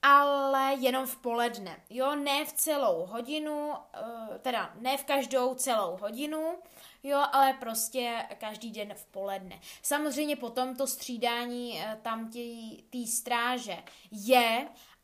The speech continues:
ale už není slavnostně udělaný, jako, jo, prostě v poledne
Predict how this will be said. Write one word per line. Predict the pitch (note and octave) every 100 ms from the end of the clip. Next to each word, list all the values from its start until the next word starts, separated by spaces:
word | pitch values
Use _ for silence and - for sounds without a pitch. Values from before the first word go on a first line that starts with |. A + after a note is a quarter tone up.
| C4
ale | C4 C4
už | C4 - B3+
není | B3+ B3 A3+
slavnostně | - B3+ A#3 B3 B3+ - G#3
udělaný, | A3+ G3+ A3+ A3+ A3+ A#3 A3+ -
jako, | A3+ A3 A3 A3+ A3 A3
jo, | G#3+ G#3 G#3+ - -
prostě | - A#3 - B3 A3+
v | -
poledne | - C#4 D4+ C4+ B3+ B3+ B3